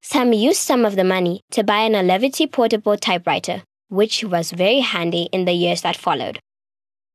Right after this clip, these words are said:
While in Ghana, Sam organized a meeting with opo members. During their discussion, they came to conclusion that Ovambo People's Organization sounded as if they were only interested in representing one group of people in the country.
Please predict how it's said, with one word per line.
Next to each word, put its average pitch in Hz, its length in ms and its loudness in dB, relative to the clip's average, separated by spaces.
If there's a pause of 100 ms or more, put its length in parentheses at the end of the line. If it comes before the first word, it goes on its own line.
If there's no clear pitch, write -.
(100)
While 196 300 0
in 269 160 0
Ghana, 170 400 -4 (340)
Sam 269 520 -2
organized 196 640 0
a 269 40 4
meeting 226 340 2
with 190 200 -2
opo 180 280 -2
members. 160 500 -6 (760)
During 285 300 4
their 233 180 2
discussion, 226 560 -2 (240)
they 254 160 4
came 277 320 2
to 277 100 -2
conclusion 202 600 0
that 185 200 -4
Ovambo 202 540 0
People's 220 440 -2 (120)
Organization 196 760 -2 (320)
sounded 285 340 0
as 226 220 0
if - 240 -2
they 208 160 4
were 202 180 4
only 285 260 4
interested 220 580 -2
in 190 140 0
representing 190 640 0
one 220 180 2
group 190 240 0
of - 180 -2
people 185 300 -2
in 180 160 0
the 180 100 0
country. 175 440 -6